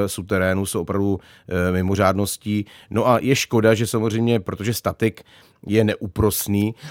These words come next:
že zase nemůžeme úplně všechny posluchače pozvat i na střechu té budovy, protože z ní je teda nádherný, nádherný výhled do okolí a na vlastně to brněnské centrum, ale,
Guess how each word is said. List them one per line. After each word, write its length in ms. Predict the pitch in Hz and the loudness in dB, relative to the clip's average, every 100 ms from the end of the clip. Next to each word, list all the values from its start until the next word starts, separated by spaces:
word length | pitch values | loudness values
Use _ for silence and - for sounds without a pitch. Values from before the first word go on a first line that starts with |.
| - 95 | -14 -6
že 140 | 101 | -2
zase 220 | 101 - | -2 0
nemůžeme 420 | 101 98 95 107 | 2 2 2 2
úplně 300 | 107 95 107 | 2 2 0
všechny 280 | 101 101 110 | 0 -2 -2
posluchače 420 | 95 95 104 104 | -4 -2 -2 -2
pozvat 400 | 101 101 92 107 | -4 -4 0 0
i 60 | 113 | 0
na 100 | 117 | -2
střechu 360 | - - 92 98 | -2 -4 -2 0
té 140 | 101 | 0
budovy, 320 | 92 95 98 | 2 2 2
protože 420 | 98 95 104 95 | 2 -2 -2 -2
z 100 | 87 | -2
ní 120 | 92 95 | -2 -2
je 120 | 95 | -2
teda 440 | 107 98 98 90 57 | 0 0 0 -2 -4
nádherný, 760 | 85 90 90 90 95 101 98 | -2 0 2 2 2 2 0
nádherný 440 | 92 82 98 101 | 0 -2 -2 -2
výhled 220 | 95 90 98 | -2 -2 0
do 120 | 85 | -2
okolí 360 | 90 98 98 | -2 0 2
a 60 | 90 | 2
na 160 | 95 90 - - | 0 -2 -8 -14
vlastně 200 | - 95 | -8 -2
to 80 | 104 | 0
brněnské 500 | 87 95 92 - 101 | 2 0 -2 -2 -2
centrum, 560 | - 90 87 98 101 101 - - - | -2 -2 0 2 2 0 -10 -20 -4
ale, 540 | 95 90 92 95 95 | 0 4 4 6 4